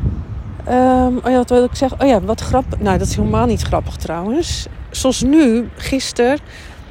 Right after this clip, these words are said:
ehm, nou, voel ik me super zen. En toen gingen we poffertjes eten en toen maakte ik zelf een stomme, stomme opmerking.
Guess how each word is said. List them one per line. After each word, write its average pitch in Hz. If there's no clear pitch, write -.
ehm, 196
nou, 233
voel 196
ik 180
me 196
super 311
zen. 202
En 269
toen 254
gingen 233
we 190
poffertjes 302
eten 220
en 202
toen 190
maakte 180
ik -
zelf 247
een 202
stomme, 175
stomme 202
opmerking. 269